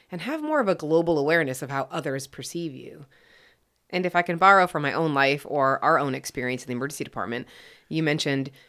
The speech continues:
yes, it's a high stress environment. It's noisy, overstimulating, it's emotionally charged. So I know that when I show up to a shift, I need to let go of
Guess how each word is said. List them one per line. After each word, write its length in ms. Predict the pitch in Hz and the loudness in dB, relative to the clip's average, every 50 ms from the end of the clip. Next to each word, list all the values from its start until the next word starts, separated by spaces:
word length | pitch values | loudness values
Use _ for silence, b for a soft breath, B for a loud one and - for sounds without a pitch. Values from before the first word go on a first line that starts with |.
| b b b b b - | b b b b b -8
yes, 300 | - 143 - 110 - - | -6 -6 -6 -6 -8 -10
it's 100 | 143 - | -8 -8
a 60 | 147 | -8
high 240 | 127 139 151 135 135 | -4 0 2 2 2
stress 500 | 131 - - - 139 117 120 127 123 - | 2 0 -4 0 2 2 2 0 -2 -4
environment. 540 | 131 123 123 127 123 120 120 117 117 117 120 | -6 -4 -4 -4 -4 -2 -4 -4 -4 -6 -8
It's 140 | - - 151 | -8 -8 -6
noisy, 680 | 147 147 156 156 156 147 143 131 120 110 - 90 101 - | -4 -2 -2 0 0 0 -2 -4 -6 -10 -12 -12 -10 -4
overstimulating, 960 | - 175 165 160 165 160 - - 151 143 135 127 120 117 117 113 117 120 117 120 | -2 -2 0 0 -2 -4 -4 -6 -6 -4 -4 -4 -4 -4 -4 -4 -4 -6 -6 -6
it's 160 | 120 - 143 | -6 -6 -6
emotionally 600 | 143 143 151 156 160 156 - 165 143 139 135 127 | -4 -2 -2 -2 -2 -2 -2 -4 -2 -2 -4 -4
charged. 520 | 123 - 135 120 107 - - - - - B B B B B B B | -4 -2 -2 -2 -2 -2 -6 -12 -16 -18 B B B B B B B
So 240 | B - - 170 127 | B -4 -2 0 2
I 140 | 117 190 240 | 2 4 4
know 280 | 233 180 156 160 175 | 4 4 4 4 4
that 160 | 165 156 110 | 4 2 0
when 140 | 117 135 135 | 0 -2 0
I 140 | 135 143 170 | 2 2 0
show 180 | 175 - - 151 | 0 0 0 0
up 140 | 143 - | 0 0
to 140 | - - 135 | -2 -4 -4
a 40 | 117 | -4
shift, 540 | 113 - - - 131 143 220 233 - - - b b b b b b b _ - | -4 -4 -4 0 0 0 0 -2 -6 -16 -20 b b b b b b b _ -8
I 200 | 147 160 190 226 | -4 -2 -2 -2
need 140 | 254 262 | -2 -2
to 100 | - 262 | -2 -2
let 180 | 226 - 214 170 | 0 0 -2 0
go 260 | 165 156 151 147 135 | 0 0 2 2 2
of 280 | 127 131 127 127 - | 2 0 -2 -6 -12